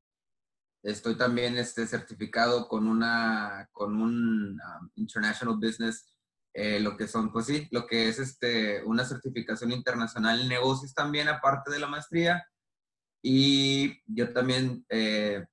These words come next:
tuve mi propio forwarding, tengo tres negocios. Ahorita voy a hablar un poquito de eso,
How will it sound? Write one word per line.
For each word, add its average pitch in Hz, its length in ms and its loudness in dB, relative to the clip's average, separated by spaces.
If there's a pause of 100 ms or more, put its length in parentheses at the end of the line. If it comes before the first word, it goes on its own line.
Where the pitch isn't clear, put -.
(880)
tuve 147 220 6
mi 139 140 6
propio 135 280 0
forwarding, 175 680 2
tengo 135 280 0
tres 139 160 0
negocios. 165 560 0
Ahorita 139 280 -2
voy 139 100 2
a - 20 4
hablar 135 160 2
un 143 140 -8
poquito 143 400 -4
de 151 100 2
eso, 175 340 -6